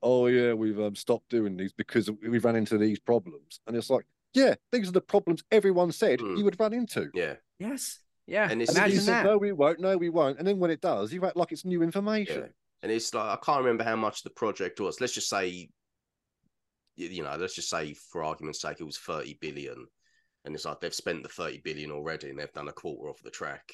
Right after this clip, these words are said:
Speaker 2: And it's like, "Oh,
Speaker 3: Right.
Speaker 2: great."
Speaker 3: Right.
Speaker 2: <laughs>
Speaker 3: Yeah, well, that's, that's what happened to the high-speed rail in, uh, California, is they, it was gonna run from San Francisco all the way down to L A, or I think actually to San Diego.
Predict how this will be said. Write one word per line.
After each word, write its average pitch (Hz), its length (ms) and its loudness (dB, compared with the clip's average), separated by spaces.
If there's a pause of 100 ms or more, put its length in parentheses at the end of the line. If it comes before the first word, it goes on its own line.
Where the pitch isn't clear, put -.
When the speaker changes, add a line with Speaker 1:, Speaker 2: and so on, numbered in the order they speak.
(140)
Speaker 2:
And 69 100 -12
it's 76 120 -12
like, 80 100 -8
"Oh, 80 160 -6
Speaker 3:
Right. 101 140 -8
Speaker 2:
great." 73 300 -8 (160)
Speaker 3:
Right. 127 680 0
Speaker 2:
<laughs> - 40 -20 (600)
Speaker 3:
Yeah, 147 140 0
well, 143 120 -2
that's, 160 220 -2
that's 156 200 -4
what 165 80 -2
happened 160 260 0
to - 120 -14
the 131 180 0
high-speed 143 460 -2
rail 139 340 -2
in, 123 240 -2
uh, 113 240 -4
California, 131 600 -6
is 92 180 -10
they, 127 80 -6
it 120 160 -8
was 117 140 -10
gonna 131 180 -6
run 131 220 -4
from 120 240 -8
San 135 180 -8
Francisco 135 400 -8
all 113 140 -2
the 117 80 -6
way 113 120 -4
down 117 260 -4
to 107 100 -6
L 107 180 -6
A, 107 340 -4 (360)
or 113 200 -6
I 120 100 -10
think 151 200 -6
actually 95 280 -8
to 98 60 -10
San 120 200 -8
Diego. 107 440 -6